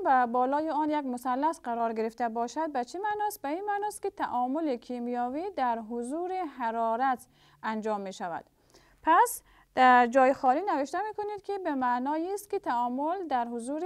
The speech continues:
حرارت انجام می‌شه. سوال چهارم، در نتیجهٔ تعاملات کیمیاوی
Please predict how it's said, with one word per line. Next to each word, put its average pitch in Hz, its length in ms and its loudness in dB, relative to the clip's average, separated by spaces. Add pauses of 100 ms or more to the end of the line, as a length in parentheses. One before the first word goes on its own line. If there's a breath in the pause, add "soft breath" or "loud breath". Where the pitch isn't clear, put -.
(500)
حرارت 240 640 2
انجام 202 360 -6
می‌شه. 196 340 -10 (4000 soft breath)
سوال 370 440 10 (160)
چهارم، 311 640 8 (300 loud breath)
در 302 180 12
نتیجهٔ 311 500 4 (300)
تعاملات 285 800 6
کیمیاوی 269 760 2